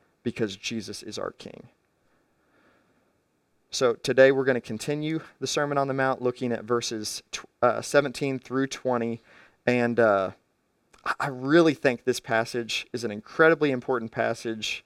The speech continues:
in, in this, uh, sermon, but also i-, if you wanna understand, like, the continuity between the Old Testament and the New Testament, you just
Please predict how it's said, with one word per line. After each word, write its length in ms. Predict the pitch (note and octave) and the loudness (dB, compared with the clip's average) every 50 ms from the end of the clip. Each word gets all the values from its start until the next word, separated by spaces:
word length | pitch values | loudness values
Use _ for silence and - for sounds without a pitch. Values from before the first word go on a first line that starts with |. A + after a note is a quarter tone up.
| _ _ | _ _
in, 260 | B2+ A#2+ A2 A2 A2 - | -2 -2 -2 -4 -4 -4
in 100 | A#2+ A#2 | -4 -2
this, 380 | A#2 B2+ B2+ - - - - - _ _ _ _ _ _ _ _ _ _ _ _ _ _ _ _ _ _ _ _ _ _ _ _ - | -2 -2 -2 -4 -8 -10 -10 -12 _ _ _ _ _ _ _ _ _ _ _ _ _ _ _ _ _ _ _ _ _ _ _ _ 0
uh, 240 | A#1 G#1 G1+ G1+ - | 0 0 0 -6 -8
sermon, 560 | - - - - D3 D3+ E3 F3 F3 F3 E3 - _ | -8 -6 -2 -2 -2 -2 -2 -2 -2 -4 -6 -8 _
but 100 | - C#3 - | 0 2 4
also 500 | - C#3+ D#3+ F3+ - - D#3 B2+ A#2 - _ _ _ _ _ _ _ _ - - - - _ _ _ _ | 6 6 6 6 4 2 2 2 0 -2 _ _ _ _ _ _ _ _ -20 -20 -20 -20 _ _ _ _
i-, 80 | B2+ - | 0 0
if 140 | B2 C3 B2+ | 2 -4 -2
you 80 | C#3 C3+ | 0 2
wanna 180 | D3 E3 C#3+ | 4 4 4
understand, 540 | B2+ C3+ B2+ A#2 - - C3+ C3 C3 C3+ B2+ | 4 2 2 -2 -2 0 2 2 2 2 2
like, 380 | A#2 G#2+ G2+ - - - - _ _ _ _ _ | 0 0 0 -4 -10 -18 -20 _ _ _ _ _
the 80 | - C3 | -2 -2
continuity 760 | - - - - D#3 D3 G#2+ B2 B2+ C3 C3+ C3 B2 A#2+ A2 | -2 -4 -6 -2 0 0 0 0 -2 2 4 4 4 2 0
between 420 | G2+ - - - - A#2+ A2+ A2 | -2 -4 -6 -4 -6 -4 -4 -4
the 80 | G#2+ - _ | -6 -4 _
Old 220 | - B2 B2 - | 0 0 0 0
Testament 480 | - - C3 A#2 - - - A#2 A2+ - | 0 0 0 0 0 -4 -8 -8 -6 -6
and 100 | G#2 G#2+ | -6 -6
the 60 | G2 | -6
New 180 | G#2+ G#2 G2+ G#2 | -6 -6 -6 -8
Testament, 540 | - - - - - - - - F2+ - _ _ _ - - _ | -8 -8 -10 -10 -12 -14 -14 -14 -14 -14 _ _ _ -20 -20 _
you 120 | - B2 A2 | -14 -14 -10
just 260 | - - - - | -8 -6 -6 -6